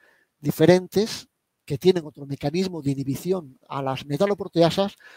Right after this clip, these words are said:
no son capaces de, de, de tener este efecto drástico de la reducción. Esto ya nos apunta a que, mm, probablemente el efecto de la fenantrolina es debido a que es capaz de quelar.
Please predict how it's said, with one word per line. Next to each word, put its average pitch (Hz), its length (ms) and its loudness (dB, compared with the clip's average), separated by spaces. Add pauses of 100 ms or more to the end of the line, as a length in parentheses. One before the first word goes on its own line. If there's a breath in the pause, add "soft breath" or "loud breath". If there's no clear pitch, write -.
(220 soft breath)
no 208 100 -14
son 214 160 -18
capaces 143 460 0
de, 139 360 0
de, 135 720 -4
de 143 140 -2
tener 151 240 4
este 143 200 0
efecto 156 400 -4
drástico 151 420 -2
de 139 80 -6
la 139 100 -2
reducción. 127 540 -10 (500 loud breath)
Esto 170 220 -2
ya 175 140 2
nos 185 140 -10
apunta 175 480 -2
a 156 140 -6
que, 170 280 -2 (680 soft breath)
mm, 143 180 -18
probablemente 185 680 4
el 151 120 0
efecto 170 440 -2
de 139 140 0
la 123 200 -8
fenantrolina 185 760 -2 (340)
es 151 200 -2
debido 156 420 0
a 156 120 0
que - 160 -4
es - 80 -2
capaz 160 360 -2
de 151 140 0
quelar. 131 400 -8